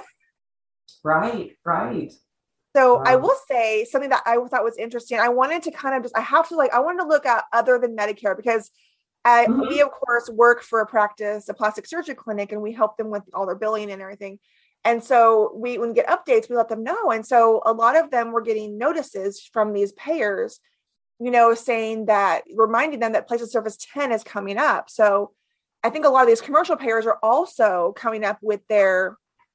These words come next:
Speaker 1: you know, recommendations. And
Speaker 2: Mm-hmm.
Speaker 1: one of the Blue Cross carriers in another state, I just happened to find it, and it said that beginning February se-, first, twenty twenty-two, they will accept the new place of service code,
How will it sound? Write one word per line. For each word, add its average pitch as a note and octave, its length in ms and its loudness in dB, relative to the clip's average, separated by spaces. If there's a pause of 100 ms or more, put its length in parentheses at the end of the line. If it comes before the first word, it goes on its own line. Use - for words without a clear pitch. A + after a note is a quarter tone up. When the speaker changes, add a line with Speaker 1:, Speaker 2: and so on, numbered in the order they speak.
(180)
Speaker 1:
you G#3+ 100 -8
know, F3 480 0 (120)
recommendations. G3+ 840 -4
And G3 280 -2
Speaker 2:
Mm-hmm. A3 360 -2
Speaker 1:
one C4+ 140 2
of C#4 80 -2
the B3 60 2
Blue A#3+ 180 6
Cross B3+ 300 -2
carriers G#3+ 580 -2
in G#3+ 100 -6
another G#3+ 380 -4
state, - 420 0
I A3+ 80 2
just G#3+ 160 -4
happened A3+ 240 -2
to G#3+ 60 -6
find B3 360 -6
it, F#3+ 200 0
and G#3 160 0
it - 180 -12
said C4+ 380 2
that G3+ 160 2
beginning A3+ 480 -2
February B3 580 0
se-, D#4+ 240 0 (140)
first, A#3+ 400 0
twenty B3+ 180 -6
twenty-two, D4 640 0 (380)
they A3+ 80 6
will B3 160 8
accept B3+ 420 0
the C#4+ 80 -4
new A#3 140 -4
place A3 180 -8
of G#3 60 -14
service G#3+ 260 -6
code, G#3 400 -2